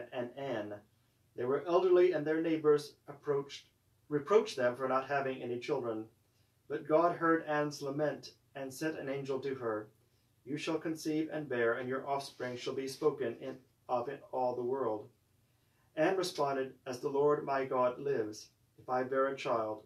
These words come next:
whether male or female, I will bring it as a gift to the Lord my God,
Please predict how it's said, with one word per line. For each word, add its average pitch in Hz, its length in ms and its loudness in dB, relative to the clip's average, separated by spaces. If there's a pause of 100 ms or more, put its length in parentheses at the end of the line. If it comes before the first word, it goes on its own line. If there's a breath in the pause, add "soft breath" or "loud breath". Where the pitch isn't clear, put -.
whether 123 220 -6
male 139 340 0
or - 140 -4
female, 110 540 -6 (260)
I 127 60 -6
will 131 120 -2
bring 139 300 -4
it 143 160 -4
as 120 140 -6
a 131 60 -4
gift 156 380 -4
to 131 80 -10
the 127 80 -4
Lord 123 300 0
my 117 160 -2
God, 117 380 -4